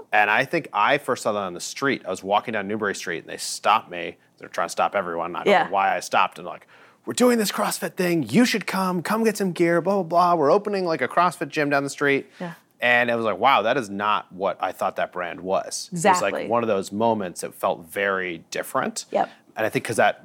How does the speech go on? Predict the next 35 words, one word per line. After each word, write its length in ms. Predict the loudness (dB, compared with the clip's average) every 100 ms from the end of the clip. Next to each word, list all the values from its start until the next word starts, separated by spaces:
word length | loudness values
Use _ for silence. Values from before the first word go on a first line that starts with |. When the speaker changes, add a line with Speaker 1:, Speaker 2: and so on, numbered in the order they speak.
| -8
Speaker 1:
represents 600 | -2 -2 -2 -4 -4 -6
such 280 | -6 -4 -4
a 20 |
s-, 200 | -6 -10 -10
so 200 | -6 -2
much 140 | -2 -4
strength 360 | -4 -4 -4
in 60 | -12
the 80 | -6
CrossFit 460 | -2 -2 -4 -4
brand, 260 | 0 0 -2
you 100 | -6
love 240 | -2 -2
it 60 | -2
or 60 | -6
hate 220 | -6 -6
it. 120 | -8 0
Speaker 2:
Yeah, 160 | 2 2 -4 _ _
Speaker 1:
Right? 60 | 2
Speaker 2:
that's 180 | 2 0
exactly 460 | 0 0 0 0
it. 160 | 0 0 -8 -12 -2
But 120 | 0
they 120 | 0 -2
took 220 | -6 -8
a 20 |
stance, 560 | -6 -4 -4 -6 -14 -20 _ _ 0
right? 180 | 0 2
'Cause 140 | 0
if 160 | 0 0
you're 160 | 0
vanilla, 640 | 0 0 4 4 4 2 -4 _ -6
right, 160 | -4
who's 160 | -2 -4
gonna, 320 | -2 -2 -4